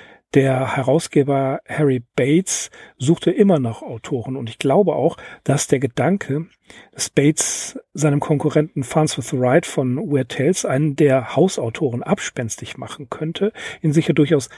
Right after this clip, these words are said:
gereizt hat. Aber H P Lovecraft hat die Erzählung nie bei Strange Tales vorgelegt, was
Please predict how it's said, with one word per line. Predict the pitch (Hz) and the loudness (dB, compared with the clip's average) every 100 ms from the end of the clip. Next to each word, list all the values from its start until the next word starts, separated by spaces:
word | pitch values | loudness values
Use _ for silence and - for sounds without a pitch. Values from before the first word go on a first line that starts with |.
| _ | _
gereizt | - 120 107 131 - - | -4 -2 0 0 -2 -6
hat. | 117 - | -10 -4
Aber | 123 143 190 220 _ _ _ _ _ _ | 0 4 4 2 _ _ _ _ _ _
H | 156 - | -2 0
P | 147 | 0
Lovecraft | 147 - 156 - | 0 0 -6 -4
hat | 147 - | -6 -4
die | - | -4
Erzählung | 151 - 156 143 143 139 - _ | -4 -2 0 2 2 -2 -10 _
nie | 147 151 127 | 2 4 4
bei | 120 | 0
Strange | - - 120 120 | -2 -2 -2 -2
Tales | - 117 120 | -2 -2 -2
vorgelegt, | - - 143 123 107 104 104 - - - - | -12 0 2 2 -4 -4 -8 -14 -20 -20 -2
was | - 175 - | 0 0 -2